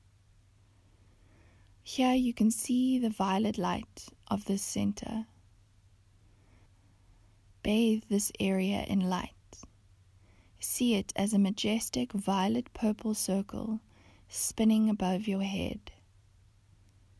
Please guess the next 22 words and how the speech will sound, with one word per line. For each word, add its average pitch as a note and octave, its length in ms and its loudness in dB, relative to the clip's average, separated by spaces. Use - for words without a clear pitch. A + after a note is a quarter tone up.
Invite G#3+ 580 4
in G#3+ 160 6
a G#3+ 80 4
sense G#3 500 0
of G3 100 -6
harmony A3+ 760 2
and G#3+ 220 6
oneness G3 680 0
with - 220 -6
all G#3+ 260 4
of A#3 140 0
the A#3+ 80 4
universe G3+ 640 2
and F3 160 0
creation. G3+ 800 -2
Breathe A3+ 300 2
here F3+ 240 0
now. F#3 480 -2
Rest G#3 520 0
in A#3+ 120 4
the B3+ 140 8
awareness G3+ 560 2